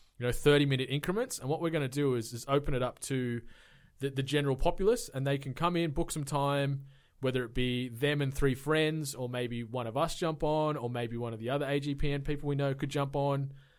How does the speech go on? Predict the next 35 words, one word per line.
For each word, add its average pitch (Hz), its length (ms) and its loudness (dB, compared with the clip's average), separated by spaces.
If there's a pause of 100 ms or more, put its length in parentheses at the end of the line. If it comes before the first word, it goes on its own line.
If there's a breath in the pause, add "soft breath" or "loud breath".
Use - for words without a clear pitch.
(380 loud breath)
shoot - 220 -2
the 175 80 -4
shit 208 200 2
with 185 120 4
them 185 120 2
for 175 140 -4
that 165 220 2
thirty 190 220 2
minutes 220 500 -2 (240)
or 123 180 2
twenty 190 240 4
minutes 180 180 0
or 165 60 0
however 175 280 4
long 165 180 2
you 147 80 0
wanna 143 160 -2
freestyle 160 420 0
this 151 140 -4
thing 160 160 -4
for, 175 360 0 (140)
um, 117 300 -6
up - 160 6
to 147 80 2
thirty 139 260 4
minutes. 139 540 -4
Um, 113 280 -6
sadly, 123 320 -2
that's 120 180 -4
the 123 40 -10
time 120 220 -4
constraint 120 320 -4
we're 110 100 -4
working 165 320 2
off. 175 260 0